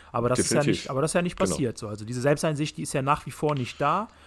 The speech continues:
Speaker 2: Genau.
Speaker 1: Haben es ja jetzt beim Rolfes gehört. Er sagt selber, ja, der Kader ist gut zusammengestellt, gibt kein Problem mit Führungsspielern. Also offenbar ist da dann doch die Einsicht nicht so groß,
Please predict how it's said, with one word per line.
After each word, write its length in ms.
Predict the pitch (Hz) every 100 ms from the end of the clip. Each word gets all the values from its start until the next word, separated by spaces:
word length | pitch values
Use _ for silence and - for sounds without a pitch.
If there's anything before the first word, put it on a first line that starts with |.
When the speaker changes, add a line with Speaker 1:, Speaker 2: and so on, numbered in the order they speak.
| - - -
Speaker 2:
Genau. 140 | -
Speaker 1:
Haben 40 | 156
es 80 |
ja 100 | 156
jetzt 160 | 143 139
beim 100 | 139
Rolfes 300 | 127 147 135
gehört. 320 | 139 127 175
Er 80 | 170
sagt 200 | 127 135
selber, 300 | 151 147 143
ja, 100 | 135
der 100 | 127
Kader 280 | - 143 135
ist 180 | - -
gut 160 | 165
zusammengestellt, 680 | - 151 147 147 - 147 143
gibt 160 | - -
kein 220 | 143 135
Problem 320 | - 127 135 131
mit 100 | -
Führungsspielern. 540 | 143 139 - 139 131
Also 280 | 127 120 135
offenbar 440 | 139 139 131 135
ist 180 | 143 -
da 120 | 135
dann 160 | 139 131
doch 180 | 214 -
die 180 | 139
Einsicht 420 | 131 143 127 - 143
nicht 180 | 131
so 160 | - 135
groß, 440 | - 131 135 131